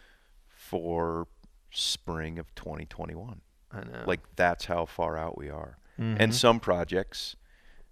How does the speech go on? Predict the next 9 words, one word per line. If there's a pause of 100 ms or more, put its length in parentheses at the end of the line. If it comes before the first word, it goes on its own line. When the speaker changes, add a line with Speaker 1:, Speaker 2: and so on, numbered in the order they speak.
(140)
Speaker 1:
I
can't
really (300)
divulge
what, (320)
are
twenty-two,
twenty-three
already.